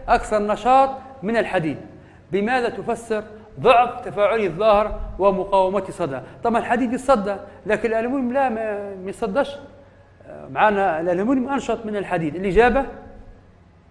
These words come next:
الإجابة لأن ال-، الألمنيوم عندما يتفاعل مع الهواء، الهواء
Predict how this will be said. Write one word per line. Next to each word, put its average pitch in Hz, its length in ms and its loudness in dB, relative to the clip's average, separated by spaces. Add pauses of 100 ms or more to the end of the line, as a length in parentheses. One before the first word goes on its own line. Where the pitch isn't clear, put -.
(1700)
الإجابة 208 560 -2 (340)
لأن 202 300 -2
ال-، 180 160 -2 (440)
الألمنيوم 196 580 -2 (200)
عندما 190 300 -2
يتفاعل 185 400 0
مع 185 80 -6
الهواء، 202 480 -2 (160)
الهواء 196 440 0